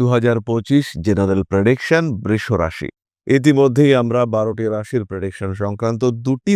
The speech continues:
সিরিজ রিলিজ করেছি, একটি প্রফেশন সংক্রান্ত এবং দ্বিতীয়টি রিলেশনশিপ সংক্রান্ত। এবার এটি জেনারেল প্রেডিকশন। যারা আগের ভিডিওগুলি দেখেননি, তারা অবশ্যই আই বাটনে ক্লিক করে ভিডিওগুলি দেখতে পারেন। বৃষ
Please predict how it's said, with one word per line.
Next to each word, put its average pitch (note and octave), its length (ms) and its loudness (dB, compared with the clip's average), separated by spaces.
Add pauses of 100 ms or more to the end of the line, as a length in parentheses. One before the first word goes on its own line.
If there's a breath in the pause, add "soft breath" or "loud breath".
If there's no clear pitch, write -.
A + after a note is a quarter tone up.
(120)
সিরিজ B2 300 2 (120)
রিলিজ F#2+ 240 -2 (100)
করেছি, E2+ 320 -8 (520 soft breath)
একটি C3 220 4
প্রফেশন F3 480 4 (100)
সংক্রান্ত E3 420 0 (140)
এবং D#3+ 100 -2 (100)
দ্বিতীয়টি B2 400 2 (100)
রিলেশনশিপ G#2+ 540 -2 (120)
সংক্রান্ত। A2+ 420 0 (540 soft breath)
এবার F#3 260 6 (220)
এটি F#3+ 140 0 (160)
জেনারেল D#3+ 360 4 (100)
প্রেডিকশন। B2 420 2 (280)
যারা C#3+ 180 6 (120)
আগের E3 300 4
ভিডিওগুলি F#3 420 4 (120)
দেখেননি, C#3 460 0 (120)
তারা D#3 140 2 (100)
অবশ্যই B2+ 380 -4 (120)
আই G#2+ 160 0
বাটনে G#2 360 -4
ক্লিক G2+ 200 -4 (100)
করে A#2+ 140 4 (120)
ভিডিওগুলি F2+ 440 -4
দেখতে E2+ 300 -2
পারেন। F#2+ 220 0 (580 loud breath)
বৃষ E3 180 8